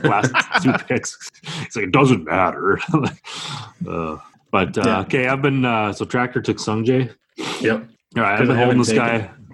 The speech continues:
Speaker 1: Yeah, I've been holding this guy all year. I think it's his time to win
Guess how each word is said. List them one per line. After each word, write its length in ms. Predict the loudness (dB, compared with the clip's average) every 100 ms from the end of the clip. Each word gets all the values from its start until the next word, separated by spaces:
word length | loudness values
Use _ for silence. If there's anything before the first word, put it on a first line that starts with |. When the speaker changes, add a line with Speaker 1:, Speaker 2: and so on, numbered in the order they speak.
| -10
Speaker 1:
Yeah, 140 | -6
I've 80 | 0
been 80 | 2
holding 240 | 2 2
this 120 | 0
guy 200 | 0 0
all 180 | 0 0
year. 520 | -2 -2 -2 -4 -8 _ _
I 60 | -16
think 460 | -6 -6 -6 -10 -20 _
it's 180 | -8 -2
his 400 | 4 4 4 -2
time 640 | -4 0 0 0 -2 -4
to 140 | -6 -8
win 520 | -8 -6 -6 -6